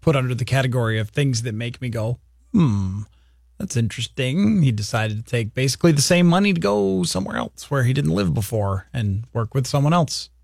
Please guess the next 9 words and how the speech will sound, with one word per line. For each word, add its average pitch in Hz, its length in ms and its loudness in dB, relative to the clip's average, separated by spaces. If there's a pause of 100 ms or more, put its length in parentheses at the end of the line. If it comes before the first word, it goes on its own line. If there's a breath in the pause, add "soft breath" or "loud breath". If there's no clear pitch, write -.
(140)
in 135 140 -4
his 120 100 -2
quarterback 110 440 0
room. 98 200 -6
Anyway, 135 380 2 (520 loud breath)
uh, 185 380 6 (1080)
as 175 200 4
far 190 240 6
as 147 480 2